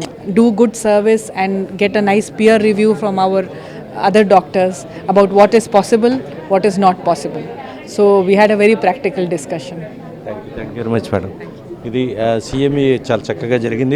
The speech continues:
Speaker 2: ఉదయం నుంచి ఈ కార్యక్రమానికి ఏర్పాట్లు చేస్తూ ఇక్కడ లిటిల్ స్టార్స్ and షీ హాస్పిటల్ సంబంధించిన డాక్టర్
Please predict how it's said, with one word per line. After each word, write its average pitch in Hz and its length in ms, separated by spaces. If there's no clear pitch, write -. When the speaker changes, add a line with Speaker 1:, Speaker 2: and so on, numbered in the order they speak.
Speaker 2:
ఉదయం 127 280
నుంచి 120 200
ఈ 117 60
కార్యక్రమానికి 113 600
ఏర్పాట్లు 110 360
చేస్తూ 113 280
ఇక్కడ 135 240
లిటిల్ 110 400
స్టార్స్ 120 320
and 107 320
షీ 120 160
హాస్పిటల్ 110 500
సంబంధించిన 107 600
డాక్టర్ 104 380